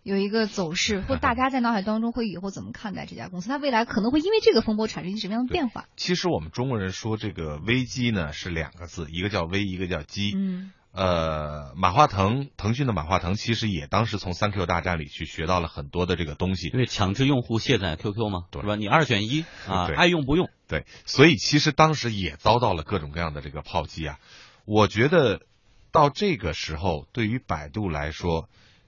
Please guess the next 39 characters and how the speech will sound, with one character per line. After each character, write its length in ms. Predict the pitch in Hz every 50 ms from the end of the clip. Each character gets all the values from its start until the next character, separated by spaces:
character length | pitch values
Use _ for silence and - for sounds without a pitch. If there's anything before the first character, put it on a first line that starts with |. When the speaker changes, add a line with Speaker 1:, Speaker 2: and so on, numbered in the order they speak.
| _ _ _
Speaker 2:
你 160 | 92 92 92
无 160 | 85 80 87 110
论 140 | 139 135
是 120 | 117 - 107
背 160 | - 147 131
水 180 | - - 78 73
一 120 | 73 78
战 240 | 78 120 113 95 78
也 140 | 76 85 87
好， 180 | - 82 71
还 240 | - - - 90 90
是 140 | 90 - 87
把 240 | - 87 71 69 69
危 400 | 71 82 101 110 113 113 113 113
险 280 | - - - 73 71 -
变 180 | - 92 82 78
成 220 | 80 87 82 90
机 240 | 92 - 120 131 147
会 200 | 147 120 113 90
也 300 | 76 73 76 76 85 110
好， 280 | 120 - 104 78 - - _ - - - - _ _ -
我 180 | - 90 87
觉 160 | 82 - - 107
得 100 | 135 147
这 180 | - 208 196
个 100 | 135 98
时 180 | - - - -
候 160 | 85 98 92
呢， 200 | 87 82 76 69 - _ _ _ _ _ _ _ _ _ _ _ -
呃， 440 | 85 87 85 78 76 76 76 69 -
本 140 | - 101 92
身 240 | 85 - 143 156 147
我 140 | 110 110 123
也 60 | 143
很 160 | - - 73
敬 220 | - - 110 98 85
佩 200 | 82 90 80 76
Robin 360 | 76 82 85 76 76 71 69
啊， 240 | 73 78 71 73